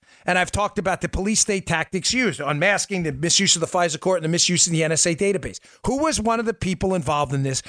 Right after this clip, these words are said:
as a central key player in the entire Spygate debacle? Jim Comey. Now, Comey, who I'm telling you is evolving into a,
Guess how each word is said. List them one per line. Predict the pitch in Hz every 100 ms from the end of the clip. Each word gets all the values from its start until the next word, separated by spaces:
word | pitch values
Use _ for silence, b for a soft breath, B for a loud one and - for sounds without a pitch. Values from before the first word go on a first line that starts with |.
| B
as | 185 160
a | 170
central | - 220 226 - 240
key | - 208
player | 202 180 170 165
in |
the | 165 156
entire | - 165 175
Spygate | 156 - 147 143 165
debacle? | 185 175 220 208 - - B B B
Jim | - 226
Comey. | 254 254 302 320 160 90 _ _ _ _ _ _ _ _ _ _ _ _
Now, | 196 226
Comey, | 220 220 330 262
who | 165 202
I'm | 185 208
telling | 170 - 311 359 285
you | 190 202
is | 202
evolving | 233 165 247 285 262 185 151
into | 226 226 214 220
a, | 202 190 180